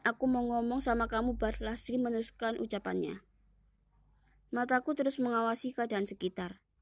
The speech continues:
Mereka bertiga makan dengan lahap dan saling bercanda. Aku makan dengan keadaan ketakutan. "Kenapa aku terus ya?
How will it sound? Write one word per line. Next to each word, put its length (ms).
Mereka 320
bertiga 480
makan 360
dengan 240
lahap 240
dan 160
saling 320
bercanda. 520
Aku 240
makan 360
dengan 200
keadaan 400
ketakutan. 720
"Kenapa 480
aku 240
terus 320
ya? 240